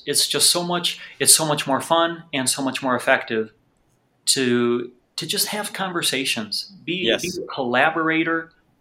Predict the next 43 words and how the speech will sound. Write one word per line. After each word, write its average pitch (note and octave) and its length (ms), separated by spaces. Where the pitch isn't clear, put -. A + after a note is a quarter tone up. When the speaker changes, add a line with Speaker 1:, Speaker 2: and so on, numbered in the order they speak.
Speaker 1:
not C3+ 200
a C3 40
solicitor. B2 760
Speaker 2:
Mm-hmm. D3 280
Speaker 1:
Be B2 180
a - 20
giver, D#3 640
not C3 280
a B2 80
getter. A#2 440
People A3 280
can D3+ 200
smell C3+ 440
desperation. A2+ 800
They B2 80
can A2+ 200
smell B2+ 380
it - 40
Speaker 2:
Mm-hmm. D3+ 140
Speaker 1:
coming C#3+ 180
as A#2+ 120
soon C3 180
as B2+ 100
you B2+ 80
walk A#2+ 240
in B2 60
the A#2+ 80
room. G2+ 220
And G2 200
Speaker 2:
Ah, A2 60
Speaker 1:
if G2 80
that's - 0
Speaker 2:
yes. F#2+ 320
Speaker 1:
how C#3+ 60
you're C3+ 220
approaching C#3+ 680
people, C#3 580
"I F3 440
wanna F#3 260
sell - 380
you F3 280
my E3 360
stuff." - 760